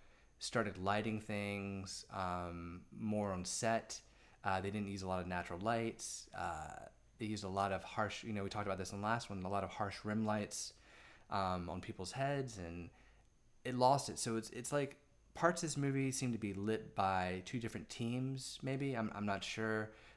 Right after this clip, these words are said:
but you could tell a difference. And so that's why it was just okay for me, because there are some scenes that were just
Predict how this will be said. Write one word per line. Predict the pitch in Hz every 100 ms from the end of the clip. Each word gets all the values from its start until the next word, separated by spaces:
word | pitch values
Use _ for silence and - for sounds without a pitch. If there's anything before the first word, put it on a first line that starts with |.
| -
but | 113
you | 110
could | 117
tell | 135 113
a |
difference. | 98 98 123 123 - - - -
And | 104 98 95
so | -
that's | 120 -
why | 110
it |
was | 101
just | 101 - -
okay | 92 85 82
for | -
me, | 80 -
because | - 95 95
there | 113
are | 110
some | - 139
scenes | - 95 92
that | 92
were | 87
just | 85 85 - -